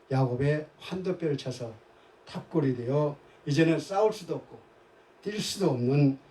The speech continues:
그러한 힘이 약해졌을 때 결국은 하나님께 항복하고 매달리면서 바로 이름이 바뀌어지는, 야곱이 이스라엘로 바뀌어지는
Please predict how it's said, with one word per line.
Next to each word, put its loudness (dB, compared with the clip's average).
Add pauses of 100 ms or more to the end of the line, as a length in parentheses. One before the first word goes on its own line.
(220)
그러한 2
힘이 -2
약해졌을 -4
때 -12 (720)
결국은 6 (140)
하나님께 4
항복하고 2
매달리면서 -2 (920)
바로 -6
이름이 8
바뀌어지는, 0 (400)
야곱이 4 (260)
이스라엘로 2
바뀌어지는 0